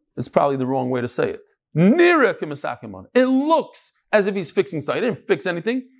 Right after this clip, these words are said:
The apple is the same, same color, same size. It looks as if he fixed it. Before he couldn't eat it, now he could eat it. But what if it doesn't look like he fixed it? Because all he was trying to do is help the Kohen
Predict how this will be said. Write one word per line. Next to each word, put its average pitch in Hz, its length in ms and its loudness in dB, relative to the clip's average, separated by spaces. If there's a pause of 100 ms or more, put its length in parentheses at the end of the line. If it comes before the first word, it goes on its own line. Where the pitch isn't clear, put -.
(160)
The 226 80 2
apple 226 300 2
is 170 80 -4
the 180 80 -4
same, 226 500 -2 (200)
same 180 280 0
color, 220 320 4
same 160 200 -6
size. - 380 -10 (680)
It 175 120 4
looks 277 300 2
as 262 160 0
if 320 100 2
he 285 100 2
fixed - 320 -2
it. 214 120 0 (680)
Before 220 280 4
he 202 60 2
couldn't 170 240 -6
eat 302 120 -4
it, 240 100 -4
now 202 140 -2
he 190 60 -4
could 202 180 -2
eat 208 120 -2
it. - 140 -10 (420)
But 170 80 4
what 240 140 6
if 190 60 -2
it 143 260 -6
doesn't 135 320 -2
look 143 180 0
like 147 180 -2
he 143 180 -4
fixed - 280 -6
it? 202 120 -8 (240)
Because 214 340 0
all 240 180 6
he 247 60 0
was 202 100 -6
trying 226 180 -2
to 190 80 -8
do 220 300 -4
is 170 120 -2
help 214 260 -2
the 170 80 -6
Kohen 185 480 -4